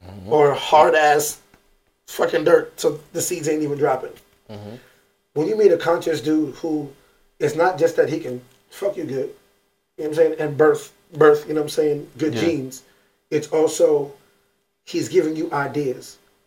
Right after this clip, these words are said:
Speaker 1: Mm.
Speaker 2: He's giving you life. He's teaching you. When we talk about provision, provision is not just money. Provision is guidance. Provision is leadership.
Speaker 1: Mm-hmm.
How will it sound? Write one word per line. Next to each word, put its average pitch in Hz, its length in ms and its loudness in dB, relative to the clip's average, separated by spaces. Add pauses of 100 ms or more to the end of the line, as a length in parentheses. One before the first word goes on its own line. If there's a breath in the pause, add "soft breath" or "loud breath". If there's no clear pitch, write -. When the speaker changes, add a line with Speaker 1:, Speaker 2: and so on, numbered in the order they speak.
(200)
Speaker 1:
Mm. 90 200 -14 (260)
Speaker 2:
He's 151 220 -8
giving 160 260 -2
you 160 100 -6
life. 139 320 -2
He's 151 220 -10
teaching 156 460 -10
you. 135 180 -12 (320 soft breath)
When 151 140 0
we 170 80 0
talk 170 200 4
about 160 220 2
provision, 135 600 2
provision 165 420 0
is 135 100 -4
not 151 160 -2
just 127 160 -6
money. 135 320 -4 (520)
Provision 170 340 0
is 151 100 -2
guidance. 139 580 -6 (460)
Provision 156 320 0
is 135 140 -4
leadership. 147 500 -4 (360)
Speaker 1:
Mm-hmm. 95 260 -18